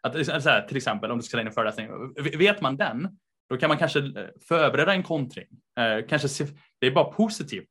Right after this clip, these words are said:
Så fort man får den frågan så vet man att man, ja, men då har man, nu har man vunnit det här. För då kan man bara säga så här, "Ja, jag vet. Jag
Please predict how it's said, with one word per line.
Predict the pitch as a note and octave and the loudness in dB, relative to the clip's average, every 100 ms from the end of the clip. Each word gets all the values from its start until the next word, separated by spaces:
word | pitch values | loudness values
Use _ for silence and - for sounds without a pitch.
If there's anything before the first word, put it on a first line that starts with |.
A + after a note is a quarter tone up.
| - | -16
Så | A#2 C3 | -12 0
fort | G#3 G#3+ G#3+ | 0 2 2
man | D3 | 2
får | E3+ D3+ | 4 4
den | A#2 | 2
frågan | A#2 B2 B2 D3 | 2 0 2 0
så | D3+ | 0
vet | C#3 A#2 | 0 2
man | A#2 | 0
att | A#2 | 0
man, | A#2 A#2 | -2 -2
ja, | D3 | -2
men | C#3+ | 2
då | |
har | D3 | 2
man, | D3+ | 2
nu | D3 | 2
har | |
man | D3 | 2
vunnit | C3 B2 A#2+ | 2 -2 0
det | D3 | 0
här. | G2+ G2 _ _ _ - | 0 -2 _ _ _ -2
För | |
då | C3+ | 0
kan | C3 | 2
man | D3 | 4
bara | C#3+ | 4
säga | C#3 A#2+ | 4 0
så | A#2 | 2
här, | A2 A2 _ _ - | 0 0 _ _ 2
"Ja, | F#3 | 4
jag | F#3 | 6
vet. | F3 A#3+ - - - _ _ _ - | 4 2 -2 -6 -20 _ _ _ -8
Jag | D3+ E3+ | 0 2